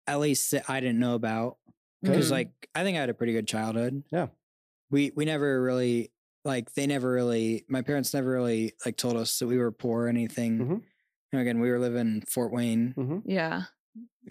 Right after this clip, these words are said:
Speaker 1: You can, you can look at those neighborhoods right now and they're
Speaker 2: Mm-hmm.
Speaker 1: falling apart.
Speaker 2: Right.
Speaker 1: But, um, what will I do if, like, hard times come?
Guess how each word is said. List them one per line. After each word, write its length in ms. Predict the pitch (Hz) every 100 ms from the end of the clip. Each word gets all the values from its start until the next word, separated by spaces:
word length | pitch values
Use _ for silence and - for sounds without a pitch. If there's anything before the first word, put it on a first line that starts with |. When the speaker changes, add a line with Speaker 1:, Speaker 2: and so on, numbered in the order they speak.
| - _ _
Speaker 1:
You 180 | 156 139
can, 380 | 131 120 113 110
you 140 | 147 131
can 120 | 123
look 180 | 123 113
at 60 |
those 200 | 120 113
neighborhoods 380 | 117 113 110 113
right 140 | 113
now 220 | 110 117 110
and 100 | 110
they're 120 | 113
Speaker 2:
Mm-hmm. 180 | 127 170 - _ _ _ -
Speaker 1:
falling 280 | 139 123
apart. 440 | 110 113 110 110 - _
Speaker 2:
Right. 260 | 120 101 - _ _ _ _ - -
Speaker 1:
But, 320 | 147 139 127 135
um, 480 | 127 117 110 107 - _ _ _ _ _ _ _ _ _ _ _ -
what 280 | 147 151
will 140 | 151 151
I 120 | 131
do 240 | 113 123
if, 100 | 135
like, 160 | 139 120
hard 180 | 127 123
times 300 | 131 131 -
come? 320 | 131 143 151